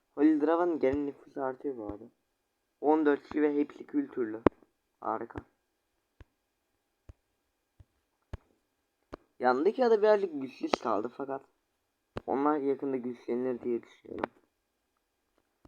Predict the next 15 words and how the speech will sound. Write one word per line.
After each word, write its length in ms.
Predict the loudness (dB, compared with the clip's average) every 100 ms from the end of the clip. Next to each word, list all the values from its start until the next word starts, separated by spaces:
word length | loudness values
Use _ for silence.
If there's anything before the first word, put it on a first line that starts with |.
| _
Holy 220 | 0 4
Drava'nın 420 | 4 4 4 2 0
nüfusu 540 | -4 -6 -2 -2 -4
bu 60 | -6
sefer 240 | -4 -4
de 60 | -4
on 240 | -6 -4
beş 180 | -6 -10
oldu. 180 | -14 -16 _ _ _ _ -20 -20 -14
Çok 100 | -10
hızlı 200 | -6 -6
artıyor. 320 | -6 -10 -16 -18 _ _ _ _ _ _ _ _ _ _ -20 _ _ _ _ _ _ _ _ _ _ -20 _ 2
Bu 60 |
arada 160 | 4 4
umarım 260 | 4 0